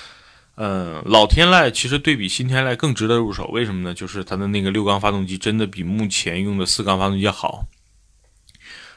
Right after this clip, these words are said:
那个六缸发动机是一直入选美国沃德十加发动机V Q三五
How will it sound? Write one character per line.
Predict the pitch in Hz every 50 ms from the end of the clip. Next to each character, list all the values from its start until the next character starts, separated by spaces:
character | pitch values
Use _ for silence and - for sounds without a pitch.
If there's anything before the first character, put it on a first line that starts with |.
| _
那 | _ - 151
个 | 131 135
六 | 139 139
缸 | 131 131 127
发 | 127 131
动 | 127 123 117 113
机 | 107 110 110 110
是 | 107 - - 110 - - -
一 | - 151 143
直 | 117 - - 104
入 | 98 104 110 117 120 113
选 | 101 - - - 90 80
美 | 92 98 101 101 95 87 85
国 | 82 90 90 92 107
沃 | 123 120 113
德 | 104 104 104
十 | 98 -
加 | 107 98
发 | 101 104 101
动 | 101 101 98
机 | 95 104
V | 104 107 113 110 104
Q | - - - 123 104
三 | - - - 113 113 113
五 | 107 -